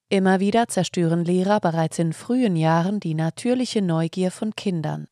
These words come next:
Das geht so weit, dass einem auch rasch einmal der Stempel leseunfähig aufgesetzt wird.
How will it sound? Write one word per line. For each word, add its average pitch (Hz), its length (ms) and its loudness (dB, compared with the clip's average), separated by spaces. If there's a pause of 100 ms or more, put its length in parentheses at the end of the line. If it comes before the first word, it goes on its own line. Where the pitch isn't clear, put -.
(220)
Das - 180 -2
geht 254 200 0
so 233 220 2
weit, 254 360 0
dass 277 100 -2
einem 240 300 2
auch 247 240 0
rasch 202 220 0
einmal 214 260 0
der 233 140 -2
Stempel 220 560 0
leseunfähig 170 1040 -2
aufgesetzt 156 720 -4
wird. - 520 -8